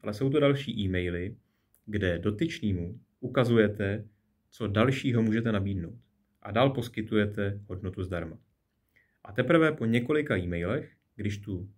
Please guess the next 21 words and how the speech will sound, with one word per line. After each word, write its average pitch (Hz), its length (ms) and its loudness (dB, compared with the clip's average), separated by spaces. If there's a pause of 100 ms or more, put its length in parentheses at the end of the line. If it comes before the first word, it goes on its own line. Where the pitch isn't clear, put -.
(160)
důvěryhodnost 107 720 2
získáte, 113 640 -6 (800)
tak 101 140 -8
přecházíte 131 800 2
k 127 140 -14
tomu 92 260 -4
prodeji 95 600 0 (640)
a 87 400 -8 (320)
nyní 110 480 0
k - 40 -20
tomu 104 220 -2
prodeji 101 340 2
přecházíte 101 840 -2 (420)
s - 40 -20
výrazně 107 420 2
vyšší 104 240 -2
šancí, 98 720 -4 (400)
že 98 100 -6
dopadne 101 400 0
úspěšně. - 720 -8 (520)
Protože 131 680 2